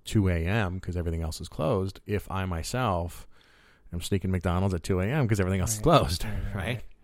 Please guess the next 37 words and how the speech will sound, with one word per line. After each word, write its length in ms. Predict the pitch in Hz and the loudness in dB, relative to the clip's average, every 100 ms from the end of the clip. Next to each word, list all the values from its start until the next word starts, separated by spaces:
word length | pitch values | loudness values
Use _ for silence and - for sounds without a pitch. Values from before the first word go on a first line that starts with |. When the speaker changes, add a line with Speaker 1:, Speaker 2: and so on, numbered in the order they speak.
| _ _ _ _ | _ _ _ _
Speaker 2:
Well, 80 | 123 | -4
that's 160 | 123 - | -4 -4
not 100 | 98 | -6
gonna 120 | 107 | -8
happen 160 | 98 101 | -6 -8
again. 280 | 101 101 - - - | -6 -10 -12 -20 0
Speaker 1:
No. 360 | 110 120 82 - - | 8 8 8 0 -10
Speaker 2:
Ever. 260 | 123 117 - - - | -10 -8 -12 -12 4
Speaker 1:
No. 200 | 110 76 - - - - | 6 8 6 -4 -8 -4
Speaker 2:
<laughs> 80 | - - - - - - - 110 104 - | -4 -4 -8 -8 -12 -12 -8 -6 -4 -4
No, 120 | 139 131 | -2 -2
Speaker 1:
Uh, 40 | |
Speaker 2:
no, 120 | 127 | -2
no, 120 | 123 | -4
no. 200 | 117 113 | -4 -2
Speaker 1:
yeah. 380 | 123 131 135 - - | 6 10 10 6 0
Speaker 2:
<laughs> 100 | - | 0
No. 400 | 151 127 127 117 - _ - - - - | 2 2 0 -4 -8 _ -16 -12 -10 -4
Speaker 1:
There's, 140 | 110 107 | 0 2
oh, 260 | 113 117 | 2 2
yeah, 220 | 101 87 | 4 4
multiple 500 | 90 104 123 123 110 | 2 6 6 6 6
reasons 260 | 98 95 92 | 4 4 4
not 160 | 95 87 | 2 2
to 100 | 92 | 2
eat 80 | 87 | 2
at 60 | |
McDonald's 420 | 82 87 87 82 | 0 0 0 0
at 100 | 80 | -2
two 140 | 98 90 | 0 0
A 60 | 82 | 0
M. 340 | 82 76 76 - - - - | 0 -2 -6 -12 -18 -10 -4
<laughs> 400 | - - 139 147 - - - - - - - | -4 -4 -8 -10 -12 -20 -20 -18 -18 -18 -2
Um, 480 | 110 107 104 104 107 _ _ _ - _ - | 2 4 2 0 -6 _ _ _ -20 _ 2
and 160 | 104 110 | 6 8
then, 200 | 110 110 | 8 8
uh, 300 | 98 95 | 6 6